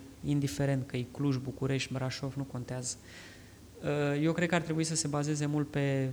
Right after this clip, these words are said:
pe marketing in-store și pe cum arată vitrina.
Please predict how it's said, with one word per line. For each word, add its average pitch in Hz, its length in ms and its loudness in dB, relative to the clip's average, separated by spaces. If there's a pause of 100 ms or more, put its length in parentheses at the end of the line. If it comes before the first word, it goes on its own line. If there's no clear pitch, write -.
(140)
pe 135 100 -2
marketing 135 580 0
in-store 139 560 4 (760)
și - 220 0
pe 151 540 6 (100)
cum 160 200 4
arată 151 440 6
vitrina. 139 480 2